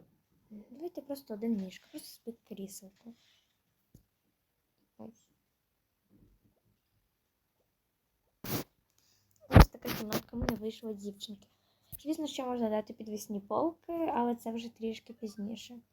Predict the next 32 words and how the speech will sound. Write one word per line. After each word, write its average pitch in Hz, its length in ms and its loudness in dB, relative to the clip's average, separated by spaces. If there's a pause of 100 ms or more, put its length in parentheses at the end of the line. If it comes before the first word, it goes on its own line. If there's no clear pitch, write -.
(440)
Тепер 277 140 -12
давайте 285 260 -2
робимо 240 200 2
кімнату 226 340 -4
мами 208 320 -2
з - 100 -12
татом. 196 440 -8 (1800)
Тільки - 420 -10
я 240 60 -2
ще 233 180 -8
не 226 60 -2
придумала, 208 440 -8
де 190 100 -8
вона. 175 320 -20 (340)
Напевно, 302 400 2
буде 262 320 2
ось 269 380 -4
це, 247 380 0 (520)
ось 233 200 -10
ці 233 160 -6
дві, 247 460 0
це 240 240 -8
буде 233 300 -4
мами 214 240 -2
з 233 40 -8
татом 214 300 -8
кімната, 214 440 -4
тому 226 320 -2
що - 300 -12
уявимо, 226 300 0
що - 140 -16
це, 240 200 2